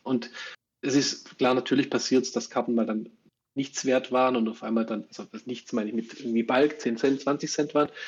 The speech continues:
aber dann auf einmal gespielt werden, weil neue Karten rauskommen und dann, äh, auf einmal fünf, zehn, zwanzig Euro kosten, ja. Das lernt, weiß man dann auch schnell, ja.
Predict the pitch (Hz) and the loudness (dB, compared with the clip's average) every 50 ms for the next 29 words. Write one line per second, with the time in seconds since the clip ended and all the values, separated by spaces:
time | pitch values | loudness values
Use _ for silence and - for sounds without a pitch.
0 | - - - 131 135 139 139 139 135 170 156 147 147 131 - - - 180 208 185 | -12 -4 -2 2 4 4 4 4 4 4 4 4 4 4 0 2 4 4 4 4
1 | - 135 131 131 139 131 127 120 120 117 110 107 - - 196 196 190 156 147 156 | 4 4 4 4 4 2 0 2 2 0 -2 -2 -2 -2 -2 -2 0 0 2 0
2 | 151 - - 165 156 156 156 - _ _ _ _ _ _ _ _ _ _ _ _ | 0 0 -2 -2 -2 -4 -6 -12 _ _ _ _ _ _ _ _ _ _ _ _
3 | _ 135 135 123 117 117 117 120 123 120 117 120 127 123 123 123 123 123 117 113 | _ -4 -4 -2 -2 -2 -2 0 -2 -4 -2 -2 0 2 2 2 2 0 -2 -4
4 | 117 - 120 123 123 - - 143 151 147 - - - 131 127 135 139 135 - 139 | -8 -6 -6 -6 -4 -4 -4 -4 -4 -4 -6 -8 -6 -4 -2 -2 -4 -4 -6 -8
5 | 143 139 165 165 170 147 117 - - - - - - - - - - _ - 120 | -6 -6 -2 2 2 2 2 0 -2 -6 -8 -8 -10 -12 -14 -16 -16 _ -12 -10
6 | 113 - 131 120 117 117 117 117 113 113 - 120 123 117 - 110 113 113 - - | -4 0 0 0 0 0 -2 -2 -2 -2 -2 -2 -2 -2 -2 -2 -4 -4 -4 -6
7 | - - 101 95 113 | -6 -6 -8 -8 -10